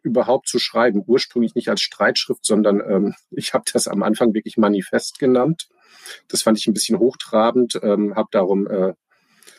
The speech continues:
lange nachgedacht, wie man's denn nennt. Und im Wesentlichen Streitschrift fand ich ganz gut. Das kam, glaub ich, in der Diskussion. Ich hab das Manuskript einfach eben vorher, darum, auch darum hat es eben drei Jahre gedauert, bis dieses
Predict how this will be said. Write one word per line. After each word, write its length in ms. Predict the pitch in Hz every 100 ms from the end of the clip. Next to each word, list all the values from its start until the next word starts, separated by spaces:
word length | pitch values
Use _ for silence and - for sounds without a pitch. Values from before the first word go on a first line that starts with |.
| _ -
lange 300 | 117 165 165
nachgedacht, 500 | 139 - 160 131 123
wie 80 | 131
man's 260 | 160 156 -
denn 160 | 143
nennt. 240 | 135 143 131
Und 220 | 120 110
im 140 | 120
Wesentlichen 640 | 117 120 127 113 - 113 107
Streitschrift 680 | - - 113 160 - 151 -
fand 220 | 135 135
ich 80 | 127
ganz 260 | 117 110
gut. 220 | - 156 143
Das 160 | 110
kam, 220 | - 110
glaub 180 | 123 120
ich, 60 | 123
in 60 |
der 80 | 113
Diskussion. 600 | 110 - 110 - 110 131
Ich 160 | 107 -
hab 140 | -
das 180 | 117 -
Manuskript 800 | 110 107 101 - 120 113 - - _
einfach 320 | - 110 113 110
eben 260 | 104 98
vorher, 420 | - - 117 127
darum, 320 | 117 110 110 -
auch 140 | 110
darum 380 | - 117 135 117
hat 160 | 117 123
es 100 | -
eben 200 | 107 101
drei 200 | 101 117
Jahre 380 | 113 98 117
gedauert, 420 | 110 98 101 120 113
bis 160 | 113 -
dieses 380 | 117 101 -